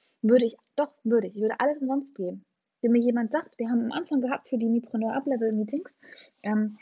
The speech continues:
dass wir gesagt haben, wir machen One-on-One und dann machen wir so ein, wie so ein, ähm, so ein, so ein Vorstellungsgespräch. Also die, äh, es wird, es ist auch noch mal ein bisschen so, ich muss mich selbst extrem briefen.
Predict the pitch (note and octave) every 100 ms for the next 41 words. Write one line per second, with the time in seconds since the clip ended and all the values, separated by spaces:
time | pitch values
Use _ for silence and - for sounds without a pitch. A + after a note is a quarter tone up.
0 | - A3+ A#3 A3 A3+ A3+ A3+ G#3+ A3 G3+
1 | F#3+ F#3 F#3+ B3 A#3 G#3 G#3 G#3+ G3 G3
2 | F#3+ G#3 G#3+ F#3+ - _ _ - F#3+ F#3
3 | F#3 _ _ - G3+ F#3 F#3+ F#3 A3 A3
4 | F3+ F3 F#3+ - - G3+ F#3+ A3 A3+ A3+
5 | G#3 - - D#3 - - G#3+ A3 - G3+
6 | - - A3 G#3 G3+ F#3+ G3+ F3+ A#3+ A3+
7 | G#3 F3 G3 G3 - _ - G#3 G3 G3
8 | -